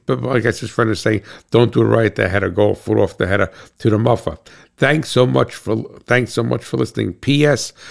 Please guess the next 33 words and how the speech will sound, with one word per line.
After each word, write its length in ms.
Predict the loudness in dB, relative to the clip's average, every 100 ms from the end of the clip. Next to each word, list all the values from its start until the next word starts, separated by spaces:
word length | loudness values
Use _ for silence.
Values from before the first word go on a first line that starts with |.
| -20 -12 -2
I 100 | 0
really 500 | 2 2 2 2 0
regret 500 | -2 -2 0 0 0
losing 420 | -2 0 -2 -2
my 180 | -2 -2
issue, 420 | -2 -4 -2 -2
that's 240 | -2 -2
of 100 | -4
Hemmings 340 | -2 -2 -2 -2
Muscle 300 | -2 -2 -6
Machines, 420 | -4 -2 -4 -6 -14 -20 -6 0
with 180 | 0
the 100 | 0
dude 420 | -2 -2 -2 0 0
and 140 | 0
his 160 | -2 -4
cross-country 720 | 0 0 -2 0 -2 0 -2
Mustang 580 | 0 0 -2 -2 -2 -2
trip. 320 | 0 -2 -2 -20 -20 -10
I've 220 | -2 0 0
been 160 | -2
coast 400 | -2 0 0 -2
to 80 | -8
coast 380 | 0 0 -2 -8
three 260 | -4 -4
times 400 | -2 0 0 -2
in 100 | -4
this 220 | -4 -4 -2
car, 360 | 0 2 0 -4 -10 -2
meaning 220 | 0 0
his 220 | -4 -2
eighty-four 420 | -2 -2 -4 -4
Camaro, 520 | -4 -4 0 0 0